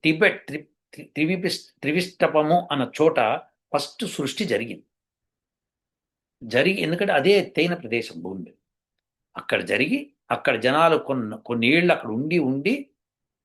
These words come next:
మంచి చెడు రెండు ఏర్పడుతూ పోతాయి అన్నమాట. So అప్పుడు వాళ్ళు వాళ్ళు కొట్టుకున్నప్పుడు వాళ్ళు ఈ దిగువ భాగానికి వచ్చారు. వచ్చి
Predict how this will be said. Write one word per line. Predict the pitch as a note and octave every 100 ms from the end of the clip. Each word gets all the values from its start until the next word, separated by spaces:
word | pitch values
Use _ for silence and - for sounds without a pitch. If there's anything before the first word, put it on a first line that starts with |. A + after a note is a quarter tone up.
| -
మంచి | B2+ E3+ F3 G#3 -
చెడు | D3+ E3+
రెండు | A#2+ C#3+ F3+
ఏర్పడుతూ | C3+ A#2 D3+ C#3 -
పోతాయి | C#3+ A2 G#2+ F#2+
అన్నమాట. | - _ - _ _ _ _ _ _ _ _ -
So | G#3+ F#3+ D3+ D#3+ C#3+
అప్పుడు | - G3
వాళ్ళు | D3+ D3+ D#3
వాళ్ళు | D#3+ D3
కొట్టుకున్నప్పుడు | F#2 - - C3 D3 D#3 G3 C#4 C#4 _ _ _ _ -
వాళ్ళు | E3+ G#3+ D3 C#3 C#3+ - -
ఈ | C3+ A2+
దిగువ | B2+ G#3+ A#3
భాగానికి | F#3 C#3+ B2+ F3 -
వచ్చారు. | - - - _ _ _ _ _ _ _ _ _ -
వచ్చి | B2+ - B3 G3 C3 E3